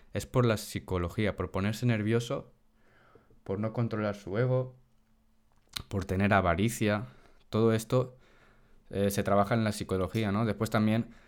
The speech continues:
hay muchos novatos en el trading, pues, que van sin gestión de riesgo, sin stop loss, sin take profit y sin nada. Esto también, pues, afecta muchísimo. Pero estas tres partes, ¿vale?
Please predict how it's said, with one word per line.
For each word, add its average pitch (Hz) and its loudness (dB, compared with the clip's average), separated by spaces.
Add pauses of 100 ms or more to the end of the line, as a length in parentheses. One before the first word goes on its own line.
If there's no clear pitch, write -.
(140)
hay 95 -4
muchos 101 0
novatos 98 0
en 101 0
el 95 -2
trading, 104 0
pues, 117 -6
que 92 -6
van 95 -2
sin 104 -4
gestión 95 -4
de 90 -2
riesgo, 101 -2
sin 95 -6
stop 90 -6
loss, 104 -2 (340)
sin 92 -6
take 95 0
profit 104 -4
y - -4
sin 87 -6
nada. 90 -4
Esto 80 -10
también, 90 -4
pues, - -8
afecta 95 -4
muchísimo. 87 -4 (1120)
Pero 120 4
estas 127 2
tres 123 2
partes, 117 2
¿vale? 113 2